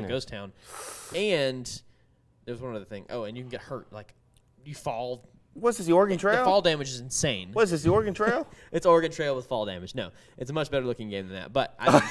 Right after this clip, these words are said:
Speaker 1: <laughs>
Speaker 2: enjoyed it. It's on Game Pass.
Speaker 1: Okay.
Speaker 2: Uh, I got Game Pass for a dollar per month. Great. I love doing that.
Speaker 1: How do you do it for a dollar per month?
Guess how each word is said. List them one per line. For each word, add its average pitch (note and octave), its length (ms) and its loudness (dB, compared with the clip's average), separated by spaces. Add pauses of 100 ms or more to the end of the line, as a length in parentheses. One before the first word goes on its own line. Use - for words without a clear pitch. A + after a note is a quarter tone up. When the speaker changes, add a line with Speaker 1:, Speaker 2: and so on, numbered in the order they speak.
Speaker 1:
<laughs> - 100 -8
Speaker 2:
enjoyed F#3+ 260 2
it. C3+ 40 -4
It's B2 180 -8
on B2+ 140 -8
Game C3+ 220 -10
Pass. A2 460 -12
Speaker 1:
Okay. B2+ 320 -2 (180)
Speaker 2:
Uh, A2 40 -12
I G2+ 240 -8
got A2+ 220 -8
Game G#2+ 160 -12
Pass G#2 140 -12
for G#2+ 120 -8
a G2+ 40 -8
dollar F#2+ 220 -8
per G2 100 -18
month. G2 280 -14 (220)
Great. A#2+ 360 -10 (380)
I - 60 -16
love A2+ 340 -6
doing A#2 240 -10
that. A2+ 160 -6
Speaker 1:
How G3+ 60 4
do B3 80 4
you A#3 40 -4
do A3 80 0
it G3 60 2
for F#3 100 0
a E3 60 0
dollar D3 200 4
per A#2+ 100 -8
month? G#2+ 260 -4